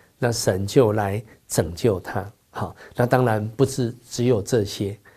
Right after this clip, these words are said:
好，诗篇当中，我们几乎可以看到大卫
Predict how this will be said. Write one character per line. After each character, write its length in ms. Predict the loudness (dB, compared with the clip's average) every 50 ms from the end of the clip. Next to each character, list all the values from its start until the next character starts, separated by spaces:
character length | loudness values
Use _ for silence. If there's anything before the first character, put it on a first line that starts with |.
| _ _
好， 160 | -10 -8 -6 -4
诗 220 | 2 6 6 6
篇 220 | 6 6 4 4
当 240 | 4 2 0 0 0
中， 240 | 2 2 2 2 0 -4 -8 -18 -20 -14 -8
我 80 | -6
们 120 | -4 -4 -2
几 160 | 0 2 2
乎 80 | 2 2
可 120 | 2 0
以 60 | -2
看 240 | -2 -2 -2 -2 -2
到 180 | 0 -2 -2 -2
大 260 | -2 0 0 0 0
卫 240 | 0 0 -2 -2